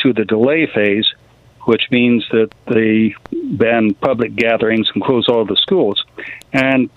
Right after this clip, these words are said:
the questions in Parliament and in the newspapers have raised the point that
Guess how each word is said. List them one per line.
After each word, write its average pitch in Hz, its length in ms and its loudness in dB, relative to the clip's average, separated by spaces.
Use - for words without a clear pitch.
the 185 80 -6
questions 147 520 0
in 110 160 0
Parliament 143 580 0
and 127 460 0
in 123 340 2
the 104 380 0
newspapers 123 720 0
have 117 140 0
raised 131 280 -2
the 104 120 -2
point 127 360 -2
that 117 160 -2